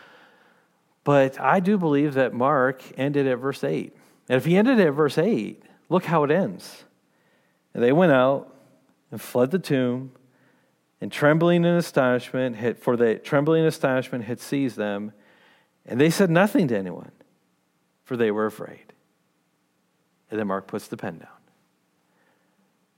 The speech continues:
That seems like a very odd way to end. It seems sad almost. It seems anticlimactic. It seems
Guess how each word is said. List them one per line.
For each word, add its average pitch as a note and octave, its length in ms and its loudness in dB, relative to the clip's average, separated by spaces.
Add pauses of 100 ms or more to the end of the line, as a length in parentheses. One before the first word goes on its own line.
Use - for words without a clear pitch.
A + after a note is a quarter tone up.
(200)
That D#3+ 100 -4
seems F3 340 0
like C#3+ 220 0
a A#2+ 40 -4
very B2+ 220 4
odd B2 280 2
way B2 180 -2
to A#2 80 -4
end. G3+ 400 -6 (1200)
It A2+ 100 -8
seems C#3+ 840 -2 (100)
sad D#3 560 0
almost. F#2+ 560 -10
It A2+ 80 -6
seems D3 640 -2
anticlimactic. C#3+ 1080 -4
It A2 100 -10
seems D3+ 400 0